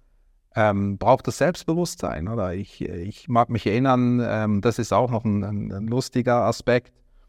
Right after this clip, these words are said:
ähm, Angestellte,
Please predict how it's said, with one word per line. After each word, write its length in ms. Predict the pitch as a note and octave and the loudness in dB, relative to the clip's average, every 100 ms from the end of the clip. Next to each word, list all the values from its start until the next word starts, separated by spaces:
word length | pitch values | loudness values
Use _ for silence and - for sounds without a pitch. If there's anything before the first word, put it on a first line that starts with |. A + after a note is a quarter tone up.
| _ _ _ - - | _ _ _ -20 -4
ähm, 800 | A2+ A2+ A2 G#2+ G#2 G2 G2 G2 _ | 0 2 2 2 2 0 -2 -6 _
Angestellte, 1080 | G2+ B2+ E3+ F#3 - F3+ F3+ F#3 G#3 G#3+ | 0 2 4 2 2 0 2 0 0 0